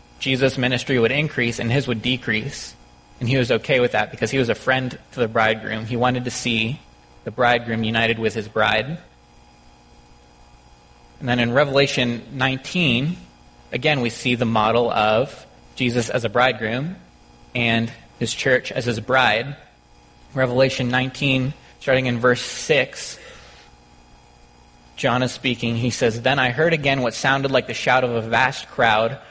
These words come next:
or the roar of mighty ocean waves, or the crash of loud thunder.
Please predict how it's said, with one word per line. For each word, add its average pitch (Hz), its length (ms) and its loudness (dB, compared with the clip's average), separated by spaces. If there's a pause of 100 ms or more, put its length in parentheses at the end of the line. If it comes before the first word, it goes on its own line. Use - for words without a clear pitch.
(160)
or - 80 -2
the 117 140 4
roar 143 460 6
of 123 140 2
mighty 123 360 0
ocean 120 380 2
waves, 107 400 2
or 120 100 -2
the 113 100 -2
crash 123 460 0
of 113 200 -12
loud 113 280 0
thunder. 110 420 -2